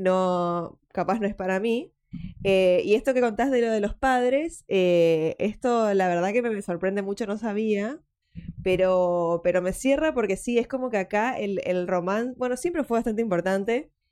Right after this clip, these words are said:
el romance entre Neo y Trinity, pero acá está como, como re, recontra, eh, adelante, o sea, es como que es una película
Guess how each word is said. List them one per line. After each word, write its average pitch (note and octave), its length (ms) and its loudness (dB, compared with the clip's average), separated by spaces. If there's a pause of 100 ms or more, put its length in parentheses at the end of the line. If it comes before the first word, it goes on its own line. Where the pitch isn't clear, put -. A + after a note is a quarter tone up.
(140)
el F3+ 160 -2
romance F#3+ 680 0
entre D#3 440 -2
Neo F3+ 220 2
y G3 60 2
Trinity, A3 640 0 (380)
pero F3+ 180 2
acá F#3 380 0
está A3 240 -2
como, A#3 260 -2
como D#3 400 -8 (280)
re, A#3+ 600 0 (180)
recontra, A3+ 840 0
eh, D#3+ 280 0
adelante, E3 600 0
o C#3+ 40 -4
sea, E3 180 -2
es E3+ 60 -8
como E3 260 -2
que D3+ 80 2
es E3 60 0
una G3 140 2
película A#3+ 680 2